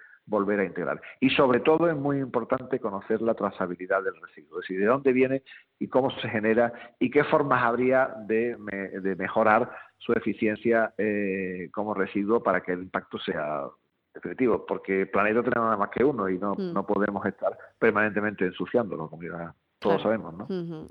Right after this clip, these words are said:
Speaker 2: Es que, efectivamente, los residuos es uno de los problemas, ¿no? ambientales, eh, o cuando,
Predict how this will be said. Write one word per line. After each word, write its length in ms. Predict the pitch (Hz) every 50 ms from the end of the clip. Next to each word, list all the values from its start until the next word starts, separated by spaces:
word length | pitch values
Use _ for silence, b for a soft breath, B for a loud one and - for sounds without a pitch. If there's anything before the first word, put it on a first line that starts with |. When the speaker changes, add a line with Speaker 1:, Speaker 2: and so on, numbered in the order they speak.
| -
Speaker 2:
Es 120 | - 180 -
que, 460 | - 202 196 196 185 - - - - -
efectivamente, 840 | - - 185 - - 180 - 202 202 185 185 185 190 196 190 226 226
los 160 | 220 185 -
residuos 360 | 185 175 165 - 185 185 190
es 80 | 175 202
uno 260 | 196 190 190 185 185
de 80 | 180 180
los 300 | 175 180 180 170 - -
problemas, 640 | _ - 196 190 185 180 208 226 226 196 170 170 175
¿no? 320 | 185 196 208 226 240 226
ambientales, 760 | 202 185 175 175 170 170 165 185 185 185 190 208 214 208 - 175
eh, 160 | 170 160 -
o 100 | 98 156
cuando, 320 | - - 160 165 160 160